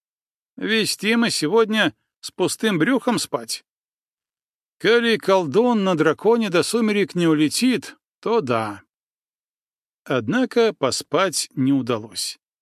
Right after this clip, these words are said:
С наступлением темноты десятник приказал спускать челнок на воду,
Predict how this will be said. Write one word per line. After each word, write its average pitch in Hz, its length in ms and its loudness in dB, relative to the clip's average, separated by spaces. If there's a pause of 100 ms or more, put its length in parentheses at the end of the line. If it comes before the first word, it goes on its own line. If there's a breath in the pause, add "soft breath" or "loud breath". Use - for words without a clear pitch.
(480)
С - 160 -4
наступлением 180 880 0
темноты 135 640 0
десятник 151 760 -2
приказал 127 640 0
спускать - 600 -4
челнок 156 480 0
на 113 240 -2
воду, 110 320 -18